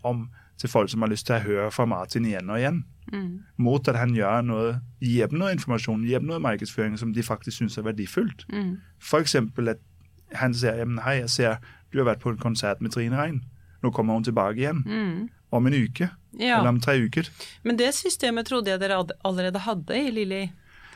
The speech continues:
Speaker 1: Det er sånn det er i dag, men jeg tenkte,
Speaker 2: Ja.
Speaker 1: en ting er at han kan gjøre det på nyhetsbrev, men det vi også ser på er, hvilke andre kanaler kunne man ha tatt i bruk.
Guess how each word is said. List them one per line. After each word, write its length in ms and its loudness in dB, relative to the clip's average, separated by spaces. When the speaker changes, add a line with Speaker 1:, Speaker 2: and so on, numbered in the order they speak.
Speaker 1:
Det 160 6
er 40 8
sånn 200 4
det 100 2
er 100 6
i 20 4
dag, 240 4
men 120 0
jeg 100 2
tenkte, 300 4
Speaker 2:
Ja. 80 4
Speaker 1:
en 80 2
ting 160 0
er 100 6
at 60 2
han 140 2
kan 140 4
gjøre 180 4
det 120 -2
på 120 -2
nyhetsbrev, 440 0
men 140 -2
det 120 2
vi 80 2
også 180 -2
ser 200 0
på 180 0
er, 120 0
hvilke 320 2
andre 240 0
kanaler 480 -2
kunne 220 -2
man 160 -4
ha 60 -6
tatt 240 -8
i 40 0
bruk. 220 -2